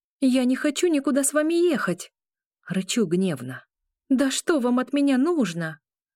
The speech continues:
спрашиваю уже плаксиво, понимая, что мне не сбежать. «Больно?» интересуется Титан обеспокоенно.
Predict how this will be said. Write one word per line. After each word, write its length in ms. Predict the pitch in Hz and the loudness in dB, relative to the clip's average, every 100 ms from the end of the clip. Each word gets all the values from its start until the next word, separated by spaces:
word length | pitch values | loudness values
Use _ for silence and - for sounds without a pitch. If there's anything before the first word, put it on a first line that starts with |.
| _ _ _ | _ _ _
спрашиваю 640 | - - 294 - 240 240 240 | -16 -6 -6 -4 -2 0 0
уже 180 | 226 | -2
плаксиво, 720 | 233 247 254 - - 175 139 - | -2 -4 -4 -6 -4 -4 -4 -4
понимая, 440 | 170 170 180 196 | -2 0 0 -2
что 180 | - 180 | -4 -4
мне 220 | 170 196 | 0 0
не 120 | 190 | 0
сбежать. 600 | 170 160 165 151 135 - _ _ _ _ _ _ _ _ | -4 -6 -8 -10 -14 -20 _ _ _ _ _ _ _ _
«Больно?» 640 | 131 139 143 175 247 196 - _ _ _ _ - | -8 -4 0 0 0 -2 -8 _ _ _ _ -8
интересуется 760 | 147 147 151 - 214 180 - | -6 -4 -4 -2 -2 -2 -6
Титан 340 | 156 170 196 185 | -8 -6 -4 -4
обеспокоенно. 800 | 170 - 160 - 147 131 139 | -4 -6 -8 -10 -10 -10 -16